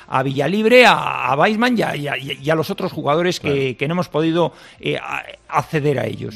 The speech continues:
Speaker 2: Vamos a ir muy rápido, Luis, que tenemos mucho, muchos sonidos. Hablando, Michu, eh, de la posible salida de Caro en verano.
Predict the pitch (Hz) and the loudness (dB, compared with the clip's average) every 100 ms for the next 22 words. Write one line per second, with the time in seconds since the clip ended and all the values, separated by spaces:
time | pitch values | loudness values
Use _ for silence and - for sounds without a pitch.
0 | 104 127 151 170 170 165 165 175 165 165 | -8 -6 -2 0 0 0 0 0 0 -2
1 | 160 151 151 156 151 156 - 156 143 147 | -4 -6 -4 -4 -4 -4 -2 -2 -2 -4
2 | 160 160 160 170 165 - 135 143 175 175 | -2 -2 0 0 -2 0 -2 0 0 0
3 | 185 160 - 107 - 110 123 123 123 131 | -2 -4 -6 -8 -6 -4 -2 -2 -2 0
4 | 127 123 139 - 131 185 180 170 165 170 | 0 -2 -2 0 -2 0 -4 -2 -2 0
5 | 160 160 156 160 160 156 151 156 151 147 | 0 -2 -2 -2 0 -2 -4 -6 -6 -6
6 | 127 90 73 | -6 -6 -10